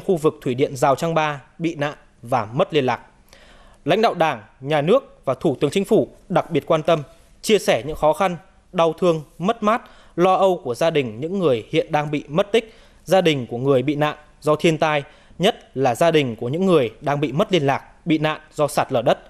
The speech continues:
Thủ tướng Chính phủ đã cử Phó Thủ tướng Chính phủ Trịnh Đình Dũng, lãnh đạo các bộ Quốc phòng, Nông nghiệp và Phát triển Nông thôn, Giao thông Vận tải và Tư lệnh Quân khu bốn và Chánh văn phòng Ủy ban Quốc gia ứng phó sự cố thiên tai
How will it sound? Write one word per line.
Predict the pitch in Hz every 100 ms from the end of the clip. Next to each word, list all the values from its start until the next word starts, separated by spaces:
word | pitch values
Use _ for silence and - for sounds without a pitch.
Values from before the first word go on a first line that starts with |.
| - _ _ _ _
Thủ | 170 -
tướng | 160
Chính | 202
phủ | 233 175 113 - - -
đã | 165
cử | 185 214 127 -
Phó | 156
Thủ | 185
tướng | 131 151
Chính | 151 180
phủ | 202 117
Trịnh | - 190
Đình | 196 131
Dũng, | 151 196 233 - -
lãnh | - 170 208
đạo | 214
các | 220 208
bộ | 185 170 - _ _ _ -
Quốc | 247 254
phòng, | 180 131 110 _ _ _ _ _ _ _ _ _ _ _ _ _ _ _ _
Nông | 185 208
nghiệp | 196 147 -
và | 147 135
Phát | 220
triển | - 131
Nông | 160
thôn, | 165 185 170 - _ _ _
Giao | 151 190
thông | 208 170
Vận | 156
tải | 151 120 - _ _
và | 135 147
Tư | 208 190
lệnh | 190
Quân | - 165
khu | 185
bốn | 151 139 214 _ _ -
và | 147
Chánh | 170 180
văn | 220
phòng | 185 143
Ủy | 139
ban | 156 170 165
Quốc | 233
gia | 185 165
ứng | 151 151
phó | 151 151
sự | -
cố | 143
thiên | 160 170
tai | 165 151